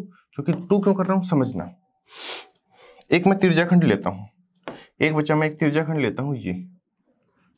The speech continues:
ठीक है, इस कंप्लीट का त्रिज्याखंड मेरे पास होगा। इस त्रिज्याखंड के क्षेत्रफल में से बच्चा मैं ये नीचे वाला निकाल दूं, पूरा त्रिभुज निकाल दूं, तो ये एक पत्ती मिल जाएगी उस साइड, जो एक पत्ती होगी उसका डबल करना पड़ेगा, तो पूरी पत्ती की लंबाई आ जाएगी।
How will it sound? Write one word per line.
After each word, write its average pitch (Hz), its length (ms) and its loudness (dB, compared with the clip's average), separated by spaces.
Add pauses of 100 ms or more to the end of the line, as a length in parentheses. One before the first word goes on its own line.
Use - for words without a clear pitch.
(120)
ठीक - 220 -6
है, 120 120 -10 (1200)
इस 226 200 4
कंप्लीट 226 400 4
का 254 80 6
त्रिज्याखंड 240 440 4
मेरे 240 200 0
पास 240 260 0
होगा। 226 220 -4 (960)
इस 240 220 0
त्रिज्याखंड 233 520 2
के 233 140 2
क्षेत्रफल 226 540 -2
में 202 140 0
से 208 100 -4
बच्चा 196 240 -6
मैं 208 160 -4
ये 185 260 -2
नीचे 185 320 0
वाला 180 200 2
निकाल 98 300 -4
दूं, 113 100 -6
पूरा 165 280 0 (260)
त्रिभुज 165 280 -2
निकाल 92 360 -2
दूं, - 80 -10 (300)
तो 185 60 0
ये 185 140 4
एक 185 220 2
पत्ती 196 200 -2
मिल 190 180 2
जाएगी 190 180 2
उस 190 180 -2
साइड, 143 300 -6 (140)
जो 147 200 2
एक 208 220 0
पत्ती 196 200 -4
होगी 190 200 2
उसका 185 180 0
डबल 180 260 2
करना 180 240 -2
पड़ेगा, 180 360 -8 (240)
तो 151 80 -6
पूरी 190 260 0
पत्ती 196 260 -8
की 185 60 -2
लंबाई 180 280 -2
आ 170 80 -4
जाएगी। 165 260 -4